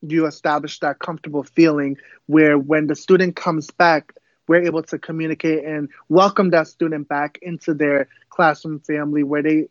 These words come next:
they don't feel, um, left out. Because when I went to a stranger, I was never introduced to them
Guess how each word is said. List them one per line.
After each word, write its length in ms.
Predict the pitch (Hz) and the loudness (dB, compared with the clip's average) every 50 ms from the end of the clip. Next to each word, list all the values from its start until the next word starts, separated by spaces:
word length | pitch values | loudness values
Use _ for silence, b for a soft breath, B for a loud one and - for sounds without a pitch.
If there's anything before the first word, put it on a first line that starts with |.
| _ - | _ -6
they 240 | 156 160 160 160 | -2 2 2 2
don't 360 | 156 143 143 160 165 160 135 - _ _ | 2 2 2 0 0 -2 -4 -10 _ _
feel, 360 | 165 156 151 147 147 143 135 - _ - - - | 4 4 4 4 2 -2 -4 -8 _ -12 -4 0
um, 300 | 151 151 156 151 151 156 | 0 0 2 2 2 2
left 320 | 165 151 147 - _ - - _ - | 2 2 0 -4 _ -18 -16 _ -2
out. 340 | 160 160 143 131 135 139 b b b b b b b b b _ | 0 0 2 0 -2 -4 b b b b b b b b b _
Because 500 | - 156 - - 165 156 151 147 139 - | 0 0 2 2 0 0 0 -2 -4 -6
when 280 | 156 156 165 165 165 - - _ - | -2 0 0 0 0 -4 -8 _ 2
I 460 | 180 202 214 214 208 185 170 170 170 | 4 6 6 6 6 4 4 2 0
went 340 | 156 151 151 160 165 135 - - - | -4 -6 -8 -10 -12 -12 -16 -10 -6
to 140 | 185 160 156 | -6 -6 -6
a 40 | 143 | -6
stranger, 540 | - - - - 185 202 208 202 - 175 156 | -10 -8 -4 -2 0 0 0 0 0 2 2
I 120 | 151 156 | 2 2
was 200 | 147 160 156 - | 0 -2 -4 -4
never 200 | 165 160 147 170 165 | -4 -4 -2 -2 -4
introduced 580 | 165 165 - 196 175 165 160 151 - - - | -4 -2 -2 0 0 0 -2 -2 -6 -12 -10
to 100 | - 160 | -8 -4
them 320 | 135 139 131 131 135 147 | -4 -2 -4 -4 -6 -8